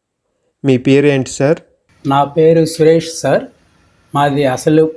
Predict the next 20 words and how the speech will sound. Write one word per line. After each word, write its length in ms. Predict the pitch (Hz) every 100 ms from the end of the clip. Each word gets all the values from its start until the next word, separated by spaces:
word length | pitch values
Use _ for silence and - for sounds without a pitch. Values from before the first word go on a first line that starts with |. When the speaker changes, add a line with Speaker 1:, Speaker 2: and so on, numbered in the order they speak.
| - 131
Speaker 2:
ముంబై. 500 | 135 147 127 185 247 _ _ _ _ _ _ _ _ _ -
ఇప్పుడు 240 | 151 151
బెంగళూరులో 520 | 135 139 156 156 156 156
ఉంటున్నాను. 680 | 139 139 131 127 127 247 269 _ _ _ _ _ _ _
ఈరోజు 320 | 151 151 165
నేను 260 | 165 160 156
మైసూర్లో 600 | 135 147 - 160 156 156
హీలింగ్ 520 | 151 151 151 156 156
కన్సల్టేషన్ 760 | 151 139 143 135 139 135 147 131
కోసం 320 | 135 - 147
అని 160 | 151
వచ్చాను. 560 | 139 131 135 120 151 240 - _ _ _ _ _ _ _ _ _ _ _ _ -
నిజానికి 880 | 135 143 170 165 - 143 147 240 - _ _ - - _ _ _
నేను 260 | 156 151 151
ఇప్పుడే 520 | 135 135 170 170 185
మీతో 500 | 160 147 151 175 180
నా 140 | 165
కన్సల్టేషన్ 680 | 156 143 139 147 143 147 151 143
పూర్తి 260 | 131 - 127
చేశాను. 360 | 117 123 117